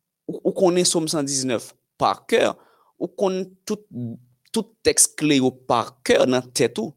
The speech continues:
ça c'est la connaissance intellectuelle. Qu'en est-il de la connaissance expérimentale ? La connaissance expérimentale, c'est epignosei,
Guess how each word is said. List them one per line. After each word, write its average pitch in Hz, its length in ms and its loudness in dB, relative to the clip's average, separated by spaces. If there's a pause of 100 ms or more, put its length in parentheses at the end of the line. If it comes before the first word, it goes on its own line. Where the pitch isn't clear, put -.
(460)
ça - 160 -6
c'est - 140 -4
la 117 140 -4
connaissance - 840 -2 (360)
intellectuelle. - 720 -2 (920)
Qu'en 214 180 -2
est-il 185 440 -2 (320)
de 139 80 0
la 135 140 0
connaissance 135 680 -2 (280)
expérimentale ? 107 800 0 (400)
La 147 160 4
connaissance 190 540 4 (100)
expérimentale, 160 840 2 (120)
c'est - 280 -4
epignosei, 139 1900 -2